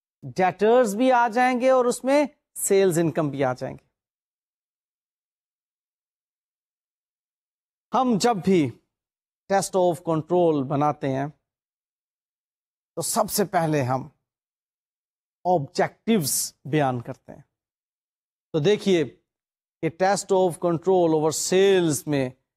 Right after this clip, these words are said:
हमारे कंट्रोल ऑब्जेक्टिव्स क्या होना चाहिए। नंबर वन, customers' orders should be authorized, controlled and recorded in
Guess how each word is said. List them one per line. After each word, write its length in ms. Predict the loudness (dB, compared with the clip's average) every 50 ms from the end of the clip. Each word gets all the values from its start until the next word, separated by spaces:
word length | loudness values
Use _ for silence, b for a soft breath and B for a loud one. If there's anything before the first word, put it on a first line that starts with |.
| _ _ -8
हमारे 360 | -4 0 0 2 2 2 0 -2
कंट्रोल 600 | 0 -2 -2 -2 2 2 2 4 4 2 2 0 0 0 0
ऑब्जेक्टिव्स 680 | 0 0 0 -2 -2 -2 0 0 0 0 0 -4 -8 -10 _ -2
क्या 120 | 0 2 2 2 2 0 0
होना 240 | -2 0 0 -2
चाहिए। 560 | -2 -2 -2 -2 -2 -2 -4 -6 -8 -8 -8 -12 _ _ _ _ _ _ _ _ _ _ _ _ -4
नंबर 260 | -4 0 2 2 2
वन, 360 | 2 2 2 2 0 -2 -6 -8 _ _ _ _ _ _ _ _ _ _ _ _ _ _ _ _ -2
customers' 800 | 0 0 0 -2 -2 0 0 2 2 2 2 2 2 0 -2 -4 -10 -12 -12 _ _ _ _ _ _ _ 0
orders 840 | 2 2 2 2 2 2 2 2 2 -2 -4 -6 -12 -16 -18 -18 _ _ _ _ _ _ _ _ _ -12
should 340 | -4 -2 -2 -2 -2 0
be 160 | 2 4 4 4 4 4
authorized, 760 | 2 0 0 -2 0 2 2 2 2 0 -2 -4 -6 -10 -14 -20 _ _ _ _ _ _ _ _ _ _ _ _ _ _ _ _ _ _ _ _
controlled 1000 | -2 -2 0 0 -2 -2 0 2 2 4 4 4 6 4 4 4 2 -2 -4 -6 -12 _ _ _ _ _ _ _ _ _ _ _ _ _ _ _ -2
and 340 | 0 2 2 2 0 0 0
recorded 760 | -2 -2 0 2 2 2 2 2 2 2 2 2 2 -2 -8 _ -4
in 460 | 0 2 2 4 4 2 2 2 0